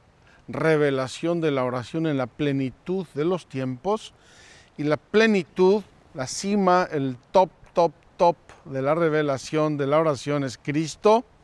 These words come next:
e inmediatamente después de Cristo es la Virgen María. Ahora les platico la historia de esta,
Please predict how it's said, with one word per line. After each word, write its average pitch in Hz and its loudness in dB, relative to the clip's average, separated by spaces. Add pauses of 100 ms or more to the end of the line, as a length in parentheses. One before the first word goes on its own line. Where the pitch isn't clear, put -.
(960)
e 156 2
inmediatamente 170 2
después 156 0
de 160 0
Cristo 151 -2
es 139 -4
la 147 -2
Virgen 131 -6
María. 117 -6 (580)
Ahora 151 4
les 156 2
platico 147 -6
la 139 0
historia 143 -2
de 139 -2
esta, 127 -2